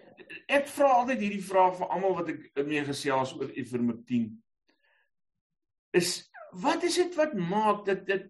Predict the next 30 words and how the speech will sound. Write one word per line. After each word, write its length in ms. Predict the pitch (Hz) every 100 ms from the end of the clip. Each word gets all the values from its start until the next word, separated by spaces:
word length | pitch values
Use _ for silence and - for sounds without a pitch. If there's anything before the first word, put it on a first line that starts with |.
| _
dat 260 | - 196 -
selfs 560 | - 240 254 262 208 143
wetenskaplikes, 1200 | 143 185 185 190 - - 220 208 156 - 113 -
gerekende 600 | 156 139 190 208 190 175 131
wetenskaplikes, 800 | 135 127 127 127 123 113 117 139
hier 200 | 123 208
sit 360 | - 247 - 220
ek 120 | 214
voor 300 | 190 196 185
jou, 180 | 180 180 175 - _ _ -
ek 140 | 151
kan 140 | 160 160
sien 540 | - - - 190 185
mos, 240 | 175 170 143
jy's 140 | 139
'n 100 | -
goeie 400 | - 170 175 165
wetenskaplike, 800 | 151 151 151 - 151 147 156 151
ek 140 | 143
het 120 | 127
jou 80 | 127
goed 280 | - 170 170
gelees, 520 | 151 131 143 147 147 _ _ _ _ _ -
ehm, 200 | 123 120 123
jy's 200 | 131 127
'n 120 | -
ernstige 580 | 151 156 - 151 143 127
wetenskaplike, 920 | 135 135 123 - 123 - 123 135 - - _ _
so 380 | - 185 196
is 500 | 190 156 - - -